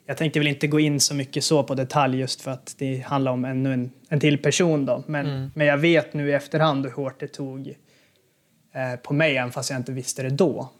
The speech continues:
Speaker 1: Så
Speaker 2: Mm.
Speaker 1: vilken liksom tomhet som fanns där. Och liksom, vi träffades när vi var femton och höll ihop tills tjugoett, liksom.
Speaker 2: Mm.
Speaker 1: Så, så det var...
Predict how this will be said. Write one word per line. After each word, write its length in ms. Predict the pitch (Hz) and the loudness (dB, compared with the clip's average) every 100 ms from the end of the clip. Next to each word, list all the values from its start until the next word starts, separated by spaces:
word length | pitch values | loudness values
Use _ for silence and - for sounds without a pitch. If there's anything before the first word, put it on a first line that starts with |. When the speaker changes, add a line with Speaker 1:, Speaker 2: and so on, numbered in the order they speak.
| _ | _
Speaker 1:
Så 180 | - 139 | -8 -6
Speaker 2:
Mm. 400 | 131 127 127 151 | -6 -8 -10 -6
Speaker 1:
vilken 380 | 147 - 139 135 | -6 -4 -4 -2
liksom 260 | 131 139 | -4 -6
tomhet 440 | 131 143 135 131 - | 0 2 2 0 -2
som 160 | 135 | -6
fanns 340 | 127 156 135 - | 0 2 2 0
där. 180 | 131 | -2
Och 300 | 131 135 131 139 | -2 -4 -4 -6
liksom, 540 | 135 143 135 - - _ - | -8 -8 -8 -10 -16 _ 0
vi 140 | 151 | 2
träffades 640 | - 139 - 143 135 - | 2 0 2 2 2 2
när 80 | 143 | 2
vi 100 | 131 | 2
var 100 | 127 | 0
femton 640 | - 135 131 - 139 123 | 0 0 0 0 0 0
och 220 | 113 135 135 | -6 -8 -6
höll 140 | 139 | -2
ihop 320 | 135 131 - | 0 0 -4
tills 400 | - 127 - - | -8 -8 -8 -10
tjugoett, 480 | - - 170 - - | -10 -2 -2 -2 -14
liksom. 240 | - - 131 | -12 -6 -6
Speaker 2:
Mm. 140 | 127 | -6
Speaker 1:
Så, 300 | 139 131 127 - - - - - - _ _ _ | -8 -10 -10 -12 -20 -20 -20 -20 -20 _ _ _
så 180 | - 160 | 0 2
det 100 | 151 | 4
var... 440 | 151 151 143 143 | 4 4 4 0